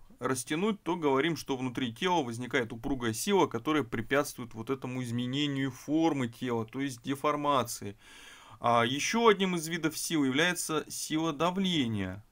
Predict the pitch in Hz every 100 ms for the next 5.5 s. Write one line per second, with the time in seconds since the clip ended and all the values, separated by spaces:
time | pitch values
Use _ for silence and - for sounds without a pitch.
0 | - 117 110 170 147 131 190 190 180 -
1 | - - 170 165 160 160 165 131 110 101
2 | 127 131 160 220 220 185 120 131 180 -
3 | 170 - 165 160 160 - 175 170 135 123
4 | 110 110 104 - - 117 131 135 131 123
5 | 117 156 180 170 170